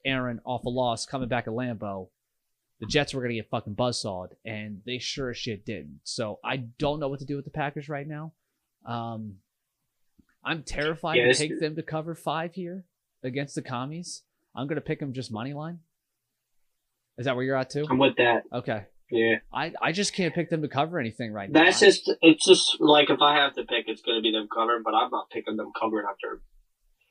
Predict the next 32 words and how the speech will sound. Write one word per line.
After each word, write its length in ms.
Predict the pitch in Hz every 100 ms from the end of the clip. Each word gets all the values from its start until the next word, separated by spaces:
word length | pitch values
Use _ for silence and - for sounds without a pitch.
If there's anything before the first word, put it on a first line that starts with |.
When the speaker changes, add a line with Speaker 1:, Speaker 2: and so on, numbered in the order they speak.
| _ _
Speaker 2:
They, 240 | 165 - - - _
the, 160 | 160 160
it's, 180 | 160 -
like, 120 | 175 160
the 80 | 165
weirdest 540 | 156 160 160 151 -
year 240 | 151 151 143
I've 140 | 131
ever 180 | 135 131
seen 320 | - 147 135
with, 120 | 123 -
like, 180 | 120 113
how 100 | 131
the 80 | 117
Packers, 500 | - 135 131 131 123
Rams, 360 | 123 127 131 127
and 160 | 113 110
Bucs 320 | 117 123 -
are 40 |
supposed 280 | 120 135 127
to 40 |
be 140 | 131 120
top 220 | 120 120 -
dogs 300 | - - 123
in 60 | 120
the 60 | 120
N 80 |
F 60 | 120
C, 260 | - 127 127
and 100 | 117
they're 140 | 117
almost 360 | 123 127 -